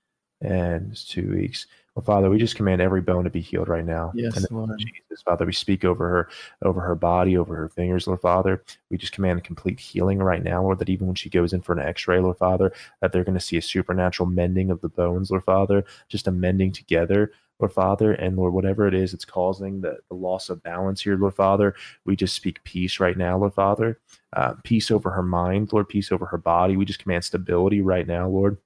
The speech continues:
Speaker 1: In the name of Jesus.
Speaker 2: Yeah.
Speaker 1: Uh, Father, I thank you, Lord, for a deeper encounter. I believe it's even supernatural that God's bringing a stability, greater stability to your life, Kathy.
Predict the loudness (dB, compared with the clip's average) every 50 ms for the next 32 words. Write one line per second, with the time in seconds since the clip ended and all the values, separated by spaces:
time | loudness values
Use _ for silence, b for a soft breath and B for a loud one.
0 | _ _ _ _ _ _ _ _ _ _ _ -12 -4 0 2 2 4 4 2 2
1 | 0 -2 -2 -6 -4 -4 -2 0 0 0 0 0 -4 -14 _ B B B -8 -6
2 | -4 -4 -4 -6 -4 0 0 2 2 0 -2 -4 -8 _ -8 -2 0 2 2 2
3 | 2 2 0 -2 -2 -2 -4 -4 -4 0 0 0 0 0 -2 -4 -4 -2 -4 -4
4 | -4 -4 -6 -6 -6 -8 -6 -4 -2 -2 0 0 0 0 0 0 0 -2 -2 -4
5 | -8 -6 -6 -4 -4 -6 -8 -8 -10 -8 -6 -4 -2 0 -2 -2 -2 -2 -4 -2
6 | 0 0 -2 -2 0 0 0 0 0 0 -2 -4 -4 -4 -6 -6 -2 0 2 2
7 | 4 4 4 2 0 -2 0 -2 -2 -2 -2 -4 -4 -6 -4 -2 0 0 2 2
8 | 0 -2 -4 -4 -4 -2 -2 0 -2 -2 -4 -4 -2 -2 -2 0 0 -2 -2 -2
9 | -4